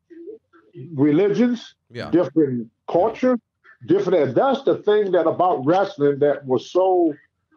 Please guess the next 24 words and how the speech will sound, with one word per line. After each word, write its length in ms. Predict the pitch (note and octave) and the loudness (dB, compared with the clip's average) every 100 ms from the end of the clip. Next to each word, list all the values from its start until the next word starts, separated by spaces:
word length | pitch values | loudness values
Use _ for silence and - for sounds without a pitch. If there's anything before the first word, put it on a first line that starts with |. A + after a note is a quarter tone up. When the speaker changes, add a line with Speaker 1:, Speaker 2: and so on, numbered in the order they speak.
| _ | _
Speaker 1:
amazing 840 | C#3+ C3+ E3 G#3 A3 E3+ F3+ E3 D3 | -2 2 2 2 2 2 2 0 0
to 120 | D3 | 0
me 360 | D3+ F#3+ F#3 F3+ - - - - | 2 2 0 -2 -12 -20 -14 -2
all 260 | D#3 F3+ | 0 0
through 180 | F#3 G3 | 0 2
the 80 | D#3 | 0
seventies 720 | - - F3+ E3+ F3+ F3 C#3+ - | -2 0 0 2 2 2 -2 -2
and 160 | C#3 | 0
the 160 | C3+ C3+ | 0 2
eighties. 380 | F3 F#3 F#3 - - _ | 2 2 0 -2 -12 _
Today, 540 | F3 E3+ B3+ B3 A#3 F#3+ | -2 2 2 2 0 2
it 100 | F3+ | 0
would 120 | - | 0
seem 240 | - F#3+ | 0 2
like 180 | F3+ D#3 | 2 0
normalcy, 520 | C#3+ D#3 F3 D3+ - | 0 0 2 0 0
but, 200 | C#3 C3 C#3 | 0 2 2
like, 140 | C#3 | 2
you 140 | F3+ | 0
take, 220 | A3 B3 A3 | 2 2 2
like, 200 | F#3 E3 | 0 2
during 180 | G3 | 0
the 60 | D#3 | 0
seventies, 440 | - G#3+ G3 C3+ | 0 0 0 -2